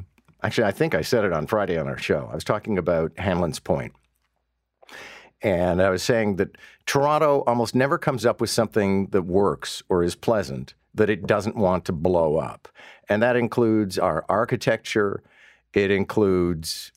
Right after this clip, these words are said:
something like the idea of creating a permanent concert venue or performance venue at Hanlon's Point. There are all sorts of things that are just fine about this town. And then we go in and we start meddling with it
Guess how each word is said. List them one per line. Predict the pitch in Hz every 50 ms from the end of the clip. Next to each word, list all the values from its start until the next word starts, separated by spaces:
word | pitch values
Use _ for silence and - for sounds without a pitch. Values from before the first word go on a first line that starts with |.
| _ _ -
something | - - - 101 87 - - 95 92
like | 90 90 92 90 -
the | 110 98
idea | 95 92 82 80 92 87 90 95
of | 107 95
creating | - - - 98 90 87 90 90
a | -
permanent | - - - 92 92 85 80 -
concert | - - 87 87 87 - - 95 76
venue | 87 98 90 90 98 104
or | 107 82 69
performance | - - 80 - - 90 87 90 92 101 101 - - -
venue | - - 92 92 92 92 95 95 98 104 117 -
at | - 78 78 67
Hanlon's | 69 71 85 85 90 90 90 85 82 76
Point. | - - - 87 76 76 82 92 - - - _ - - - - - _ _
There | - 107 113 120
are | 123 127 131
all | 131 151 202
sorts | 208 - - 196 185 - -
of | 117
things | - - 113 107 98 85 82
that | 87
are | 87 85
just | - 110 110 - -
fine | - - 107 98 98 95
about | 90 73 76 71 67
this | - 71 71 - -
town. | - - 90 80 62 52 50 - - _ _ _ - _ _ _
And | 101 104 104
then | 104 110 110 113 113 113 104
we | 104 107 104
go | 98 92 104 101 101 107
in | 110 107 104
and | 101 92
we | 92
start | 87 - - 104 92 87
meddling | - 87 92 95 92 90 85 78 69 69
with | 65 58 - 76
it | 76 90 -